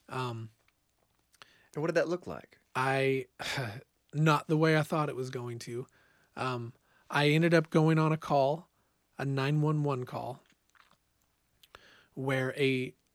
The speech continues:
Speaker 1: I was the par-, I was the senior, I was the paramedic in charge of that call. It was my call. And it wasn't even supposed to be our call. It got dispatched to another ambulance, but I knew the area and I knew we were way closer. So we jumped it. I was like, "Nah, we'll,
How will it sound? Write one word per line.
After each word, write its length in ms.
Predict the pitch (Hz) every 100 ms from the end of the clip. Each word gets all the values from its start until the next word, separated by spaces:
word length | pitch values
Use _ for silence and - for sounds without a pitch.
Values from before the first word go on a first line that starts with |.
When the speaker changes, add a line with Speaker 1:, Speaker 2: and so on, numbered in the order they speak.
| _
Speaker 1:
I 60 | -
was 140 | 135 131
the 80 |
par-, 260 | 143 147 139
I 60 | 135
was 120 | 143
the 80 | 131
senior, 320 | - 143 139 -
I 40 |
was 120 | 139
the 80 | 135
paramedic 480 | 131 143 139 135 139
in 100 | 143
charge 300 | - 135 135
of 60 | 135
that 120 | 135
call. 220 | 135 127
It 60 | 127
was 120 | 127
my 160 | 131
call. 400 | 131 - 117 117 - _ _ _ _
And 120 | 127 131
it 20 |
wasn't 260 | 143 139
even 140 | 139 131
supposed 240 | - 143
to 60 | 131
be 280 | 123 147 180
our 140 | 127
call. 320 | - 123 120
It 120 | 135 143
got 260 | 139 127
dispatched 480 | 151 143 - 139 -
to 120 | - 139
another 300 | 135 147 139
ambulance, 440 | 123 127 123 123
but 120 | -
I 140 | 131 127
knew 280 | 127 131 131
the 140 | 127
area 280 | 127 131 120
and 80 | 120
I 60 |
knew 140 | 123 123
we 120 | 117
were 140 | 113
way 260 | 120 123 123
closer. 560 | 120 123 123 - 120 127
So 180 | - 131
we 140 | 135
jumped 380 | 131 139 147 147
it. 80 | 113
I 40 |
was 100 | 127
like, 160 | 131 123
"Nah, 160 | 135 131
we'll, 160 | 131